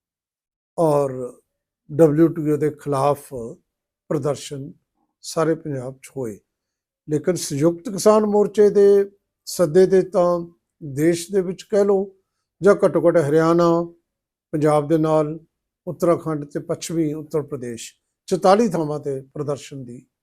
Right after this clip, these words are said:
ਖਬਰ ਹੈ। ਹੁਣ ਇਹ ਦੋਨਾਂ ਨੇ ਕੀਤਾ। ਇਹਦਾ ਕਾਰਨ ਵੀ ਇੱਕ ਕਿ ਡਬਲਯੂ ਟੀ ਓ ਤੇ ਕਿਉਂ?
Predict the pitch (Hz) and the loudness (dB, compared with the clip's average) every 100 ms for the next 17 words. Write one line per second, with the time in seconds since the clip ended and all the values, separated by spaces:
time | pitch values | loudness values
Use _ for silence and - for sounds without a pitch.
0 | _ 151 131 127 - _ _ _ _ _ | _ -12 -12 -14 -18 _ _ _ _ _
1 | _ 165 127 - _ _ _ _ _ _ | _ -6 -6 -8 _ _ _ _ _ _
2 | _ 254 285 294 214 214 240 254 233 143 | _ 2 4 4 4 8 10 10 10 6
3 | 147 - 139 226 240 262 208 202 233 240 | -4 -8 -8 6 6 8 6 6 2 2
4 | 185 127 _ _ _ _ _ _ _ - | 0 0 _ _ _ _ _ _ _ 2
5 | 214 175 165 196 208 220 214 - - 175 | 4 4 2 -2 0 2 2 0 -2 0
6 | 139 | -2